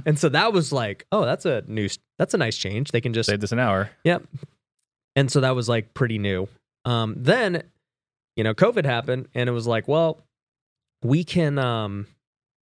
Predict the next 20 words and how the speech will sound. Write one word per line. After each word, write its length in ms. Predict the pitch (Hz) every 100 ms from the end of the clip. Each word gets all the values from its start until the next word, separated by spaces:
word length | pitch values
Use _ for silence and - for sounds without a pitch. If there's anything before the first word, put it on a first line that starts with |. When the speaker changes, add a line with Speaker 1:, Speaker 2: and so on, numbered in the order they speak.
| _
Speaker 1:
you 80 | 120
know, 240 | 110 110 - -
we 80 |
don't 160 | 208 185
have 240 | 135 135 -
to 60 |
have 140 | 117 101
a 20 |
notary 760 | 98 98 104 101 92 87 82 - _ -
at 280 | 117 -
your 180 | 120 98
house. 300 | 95 95 98
We 80 | -
can 100 | 147
actually 280 | 160 160 151
just 180 | 131 -
do 140 | 127
a 40 | 107
virtual 480 | 98 110 - 107 98
notary. 500 | 90 85 60 60